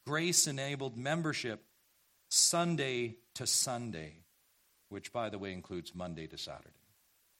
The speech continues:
It's the gospel of God, and in the gospel of God, by the mercies of God, according to the grace of God, this is blessed.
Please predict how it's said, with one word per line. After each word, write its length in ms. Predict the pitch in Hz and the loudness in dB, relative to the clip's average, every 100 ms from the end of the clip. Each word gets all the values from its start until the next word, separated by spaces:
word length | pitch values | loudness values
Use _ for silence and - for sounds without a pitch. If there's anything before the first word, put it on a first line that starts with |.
| _ _ _ _ _ _ _ _ _ _ _ | _ _ _ _ _ _ _ _ _ _ _
It's 80 | 151 | -6
the 60 | |
gospel 540 | 151 165 185 - 175 165 | 0 4 6 6 4 0
of 100 | 117 | 2
God, 360 | 151 185 180 | 6 8 8
and 100 | 151 | 6
in 100 | 165 | 2
the 60 | 170 | 2
gospel 480 | 156 185 202 175 170 | 6 6 6 4 0
of 120 | 127 | 2
God, 340 | 170 190 196 | 6 8 6
by 120 | 165 | 4
the 100 | 160 | 2
mercies 680 | 147 156 214 220 - 180 170 - _ - | 2 2 2 2 2 2 -2 -4 _ -2
of 160 | 143 | -2
God, 300 | 113 165 180 | 6 8 10
according 360 | 180 - 196 196 | 8 2 0 2
to 60 | 180 | 0
the 100 | 165 | 0
grace 440 | 170 208 233 - | 0 0 2 2
of 140 | 165 | 2
God, 300 | 165 147 135 | -2 -2 -2
this 140 | 143 156 | 0 -2
is 120 | 165 | -2
blessed. 640 | - 196 214 175 - - | -2 0 2 0 -2 -4